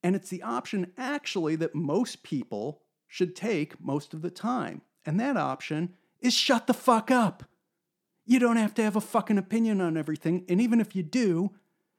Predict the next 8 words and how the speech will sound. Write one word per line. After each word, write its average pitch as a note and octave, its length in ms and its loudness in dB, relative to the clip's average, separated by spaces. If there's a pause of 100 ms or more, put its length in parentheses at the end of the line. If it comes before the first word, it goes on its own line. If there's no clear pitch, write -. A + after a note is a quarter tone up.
(140)
you G#3 100 4
don't F#3 160 2
have F#3 160 -4
to G3 140 -2
express - 500 -6
that A#2+ 200 -6
opinion G#2+ 420 -10
publicly A2 640 -12